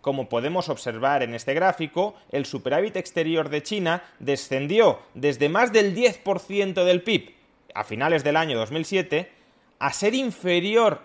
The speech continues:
al uno por ciento del pib en los años dos mil dieciocho y dos mil diecinueve, es decir, justo antes de la pandemia. En esos diez años, desde dos mil ocho a dos mil dieciocho, dos mil diecinueve,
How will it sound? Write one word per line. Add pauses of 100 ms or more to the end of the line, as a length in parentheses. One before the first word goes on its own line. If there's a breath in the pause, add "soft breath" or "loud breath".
(140)
al
uno
por
ciento
del
pib
en
los
años
dos
mil
dieciocho
y
dos
mil
diecinueve,
es
decir, (220 soft breath)
justo
antes
de
la
pandemia. (360 soft breath)
En
esos
diez
años,
desde
dos
mil
ocho
a
dos
mil
dieciocho,
dos
mil
diecinueve,